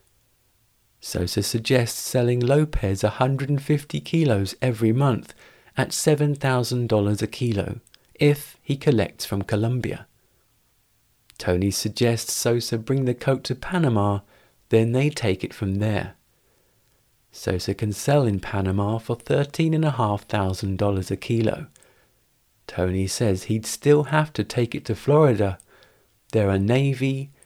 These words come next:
frogmen, satellite tracking, and assault helicopters to deal with. They're losing one of every nine loads.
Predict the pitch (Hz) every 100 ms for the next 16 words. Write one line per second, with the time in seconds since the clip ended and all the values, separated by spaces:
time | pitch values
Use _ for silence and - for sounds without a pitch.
0 | _ _ _ - - 127 120 131 127 131
1 | 131 _ _ _ _ _ - - 135 135
2 | 127 117 - - 131 135 - 127 127 143
3 | - 139 135 - 170 - - 95 - -
4 | - - 98 - 123 113 139 139 117 -
5 | - - _ _ _ _ _ _ _ -
6 | 90 90 98 101 127 127 131 151 135 120
7 | - 120 113 104 113 117 117 95 98 98
8 | 107 104 - 120 - -